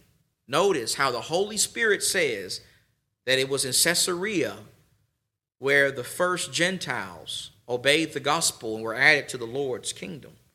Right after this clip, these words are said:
Peter went to Caesarea, Caesarea Maritima,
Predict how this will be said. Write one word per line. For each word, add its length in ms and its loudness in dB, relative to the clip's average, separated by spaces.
Peter 320 2
went 220 -4
to 80 -6
Caesarea, 800 -2
Caesarea 460 -2
Maritima, 800 0